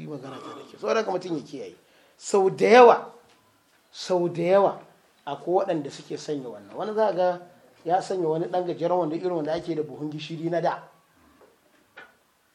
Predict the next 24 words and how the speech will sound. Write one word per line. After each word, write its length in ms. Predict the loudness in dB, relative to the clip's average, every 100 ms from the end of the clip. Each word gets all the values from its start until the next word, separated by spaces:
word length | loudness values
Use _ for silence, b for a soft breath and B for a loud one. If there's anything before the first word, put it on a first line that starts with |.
| _ -16
Wani 380 | -2 -2 -2 -4
shi 140 | 0
yana 160 | 4 6
ganin 240 | 4 0
ya 140 | 0 2
za 120 | 2
a 60 | 2
iya 140 | 0
zauna 260 | -2 -2 -2
haka. 300 | -8 -12 -20 _ _ _ _ _ _ _ _ _ _ _ _ _ _
Kaga 240 | -2 2 6
ya 140 | 6
ɗora 220 | 10 8 8
ibada 280 | 2 2 2
akan 180 | -2 -6
imaninsa 480 | -4 -2 -2 -6 -14
kenan. 220 | -20 -20 -20 -20 -20 -20 -12
Ba 120 | -2 -2
akan 160 | 2 0
ilimi 380 | 0 -6 -8
ba, 100 | -14
ba 160 | -6 -4
a 60 | -4
sanyawa. 380 | -8 -14 -16